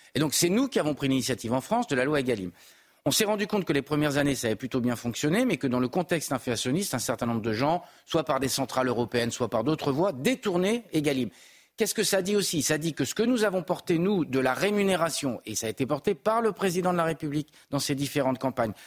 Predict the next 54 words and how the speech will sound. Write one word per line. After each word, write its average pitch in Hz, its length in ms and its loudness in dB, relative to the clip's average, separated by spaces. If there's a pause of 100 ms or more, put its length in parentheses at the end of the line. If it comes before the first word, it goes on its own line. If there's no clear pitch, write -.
(260)
ça 165 140 2
a 170 40 -2
plutôt 247 300 0
fonctionné. 170 540 0
Il 135 80 -2
faut 170 100 0
mettre 185 220 0
en 175 40 0
place 160 300 -2
des 147 80 2
contrôles, 143 380 -2
parce 117 120 -2
qu'on 123 100 -4
voit 123 100 2
bien 139 140 2
qu'un 127 120 -2
certain 127 260 -2
nombre 120 120 0
de 117 80 0
gens 120 100 -2
sont - 200 -8
en 107 40 -6
train 110 140 -4
de 107 60 0
les 107 60 0
dévoyer, 113 380 0 (560)
mais 123 80 0
ça 165 160 2
fonctionnerait 160 520 0
beaucoup 233 360 0
mieux 254 300 2 (460)
au 165 100 2
niveau 175 280 2
européen, 151 480 2
parce 190 140 -2
que - 80 -4
ça 156 160 0
permettrait 160 480 0
que - 100 -4
les, 143 280 2
l'ensemble 233 540 2
des 185 180 0
agriculteurs 151 460 -2
eu-, 131 180 -2
européens 131 480 0
trouvent 131 200 -4
leur 131 120 2
rémunération. 127 500 0
Vous 110 60 -4
voyez 120 160 0
bien 139 160 2
que - 80 -4
la 123 80 2
crise, 127 320 -2